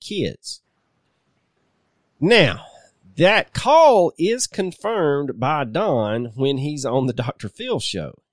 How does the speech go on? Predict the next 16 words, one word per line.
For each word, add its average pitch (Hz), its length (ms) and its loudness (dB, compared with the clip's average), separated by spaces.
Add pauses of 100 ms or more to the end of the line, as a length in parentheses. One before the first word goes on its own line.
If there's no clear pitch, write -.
(100)
He 175 200 -6
does 180 380 -2
state, 147 540 -4
"Yes, 113 360 -6
I 123 200 -6
called 135 680 -4
Candace 107 500 -6
from 127 320 -6
work 104 260 -4
because 107 440 -6
he 131 160 -10
was 117 240 -8
thinking 143 600 -8
about 110 360 -6
leaving 147 440 -6
early, 87 520 -10